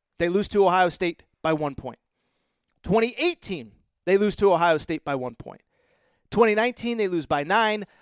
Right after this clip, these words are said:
Last year, in the covid year, no fans in the stands, they lose by thirteen. Now they're a sixteen point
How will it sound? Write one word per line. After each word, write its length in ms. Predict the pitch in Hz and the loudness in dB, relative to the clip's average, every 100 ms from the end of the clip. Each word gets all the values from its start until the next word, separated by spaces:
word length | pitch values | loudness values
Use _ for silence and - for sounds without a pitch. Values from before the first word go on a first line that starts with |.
| - | -12
Last 560 | 156 220 247 - - | -2 0 0 -2 -10
year, 360 | 202 208 202 190 - - _ _ - | -8 -2 -2 -4 -10 -20 _ _ -4
in 340 | 202 185 165 | -4 -4 -6
the 420 | 180 175 165 160 - _ - | -6 -4 -6 -8 -12 _ -2
covid 420 | 214 233 202 208 | 2 2 0 -6
year, 300 | 202 208 190 | -4 -2 0
no 200 | 180 151 | 0 -2
fans 380 | - 214 214 214 | -2 -2 -2 -6
in 80 | |
the 80 | 202 | -8
stands, 320 | - 208 196 | -6 -6 -4
they 80 | 170 | -6
lose 220 | 156 156 | -4 -4
by 160 | 123 127 | -4 -6
thirteen. 580 | - 220 - 220 208 202 - _ _ 156 | -2 -4 -4 -8 -8 -10 -16 _ _ -6
Now 260 | 202 349 | 0 0
they're 220 | 359 294 | 0 0
a 100 | 233 | -2
sixteen 960 | 185 - 339 - - - - 269 262 233 | -4 -6 -8 -8 -12 -12 -12 -10 -12 -12
point 400 | 190 226 220 | -6 -4 -4